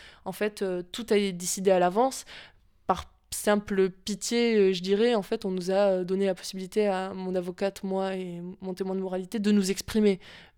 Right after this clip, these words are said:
Voilà. Donc en fait, on a fait une sorte de tribune un peu, euh, voilà, sur ce qui m'est arrivé à moi et sur, du coup, sur les, sur les violences policières, euh, en général. Euh, voilà, mais voilà, qui, qui, qui, euh, n'aboutissait à rien parce qu'il y a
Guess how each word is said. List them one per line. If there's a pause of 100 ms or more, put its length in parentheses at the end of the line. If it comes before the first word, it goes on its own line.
Voilà.
Donc
en
fait,
on
a
fait
une
sorte
de
tribune
un
peu,
euh, (500)
voilà,
sur
ce
qui
m'est
arrivé
à
moi
et
sur,
du
coup,
sur
les,
sur
les
violences
policières,
euh, (300)
en
général. (580)
Euh,
voilà,
mais
voilà, (100)
qui,
qui,
qui,
euh,
n'aboutissait
à
rien
parce
qu'il
y
a